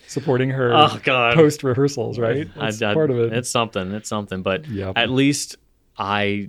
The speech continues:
Speaker 2: don't bring my work home with me at all. Like, I, I am hundred percent there for her. So I,
Speaker 1: Mm-hmm.
Speaker 2: I'm fortunate that, you know,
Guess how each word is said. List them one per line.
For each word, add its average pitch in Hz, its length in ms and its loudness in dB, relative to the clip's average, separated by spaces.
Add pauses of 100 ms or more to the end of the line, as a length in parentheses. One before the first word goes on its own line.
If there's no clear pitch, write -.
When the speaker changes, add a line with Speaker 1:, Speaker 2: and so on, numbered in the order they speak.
Speaker 2:
don't 98 320 -6
bring 95 400 -4
my 92 180 -2
work 98 260 -2
home 101 200 -2
with 101 160 -6
me 98 200 -6
at 95 280 -4
all. 98 640 0
Like, 92 220 -8
I, 98 320 -4
I 95 140 -10
am 98 260 -8
hundred 92 260 -14
percent 101 300 -10
there 90 160 -6
for 90 140 -10
her. 90 200 -10
So 87 240 -8
I, 87 140 -6
Speaker 1:
Mm-hmm. 90 120 -6
Speaker 2:
I'm 95 180 -6
fortunate 101 560 -6
that, 90 220 -8 (520)
you 101 100 -8
know, 87 320 -8